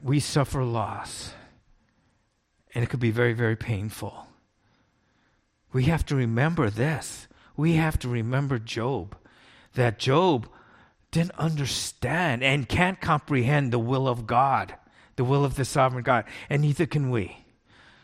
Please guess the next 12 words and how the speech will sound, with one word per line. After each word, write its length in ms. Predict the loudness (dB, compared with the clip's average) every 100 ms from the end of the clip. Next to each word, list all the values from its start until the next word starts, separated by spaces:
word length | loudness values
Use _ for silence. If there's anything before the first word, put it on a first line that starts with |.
| _ _ _
We 140 | -4
can, 320 | -2 -2 -4 -2
we 180 | 2 4
will 140 | 4
never 440 | 2 4 4 4
be 220 | 4 2 2
able 520 | 2 4 2 0 -4 -20 -10
to 140 | -6 -2
understand 840 | 0 0 -2 -2 2 2 2 -2 -10 -20 -8
why 380 | -2 0 0
God 320 | 0 0 -2 2
does 520 | 2 2 -2 -6